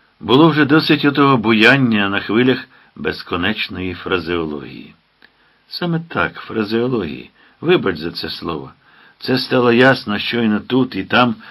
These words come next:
у багатьох душах почала пробуджуватися туга за сутнісним. Від цього моменту тебе було переможено. Проявилися межі твоєї універсальності,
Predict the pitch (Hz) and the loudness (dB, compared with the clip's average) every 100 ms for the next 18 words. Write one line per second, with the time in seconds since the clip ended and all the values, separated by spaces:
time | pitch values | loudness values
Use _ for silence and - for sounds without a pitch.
0 | - 95 92 98 98 123 120 87 80 113 | -10 -6 0 0 0 0 0 -2 -2 0
1 | 131 - 117 - 98 - 98 113 95 98 | 0 -2 -4 -4 -6 -4 0 0 0 -6
2 | 82 117 120 110 110 107 101 113 107 - | 0 0 2 2 0 -2 -4 -2 -4 -6
3 | - - _ - 139 123 101 87 - _ | -20 -20 _ -4 0 0 0 -2 -4 _
4 | _ _ _ _ _ _ - 82 104 104 | _ _ _ _ _ _ -14 0 4 4
5 | 104 - - 131 - - 69 - - - | 2 -6 0 2 0 -4 -10 -10 -12 -16
6 | _ _ _ _ _ _ _ _ _ _ | _ _ _ _ _ _ _ _ _ _
7 | _ - 143 - 180 170 170 190 185 139 | _ 0 2 4 4 6 4 4 2 -2
8 | 127 117 131 151 104 113 135 - - 113 | 2 4 4 4 4 2 2 -2 -2 0
9 | 98 85 80 78 73 85 _ _ _ _ | 0 -2 -6 -8 -10 -14 _ _ _ _
10 | _ _ _ _ _ _ _ _ 120 151 | _ _ _ _ _ _ _ _ 4 6
11 | 156 185 196 135 - 107 113 107 110 107 | 8 6 4 2 2 4 4 4 0 0
12 | 98 104 107 107 104 92 90 85 - 85 | 2 4 4 2 -2 -2 -4 -4 -4 0
13 | 92 90 85 - - 80 | 0 -2 -10 -14 -14 -16